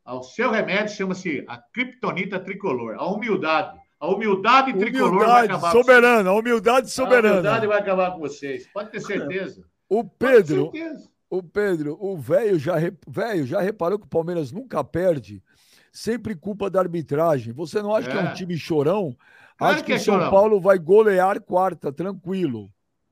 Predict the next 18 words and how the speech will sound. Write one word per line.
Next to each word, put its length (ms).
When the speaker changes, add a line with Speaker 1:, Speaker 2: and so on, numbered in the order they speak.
Speaker 1:
Eu, 400
eu 140
acho 180
que 100
ganha, 480
mas 180
não 180
fácil 380
assim, 280
mas 200
ganha, 320
ganha, 380
jo-, 180
ganha 240
Speaker 2:
O 40
Speaker 1:
jogo 200
Speaker 2:
Rubens, 300
Speaker 1:
tranquilo. 160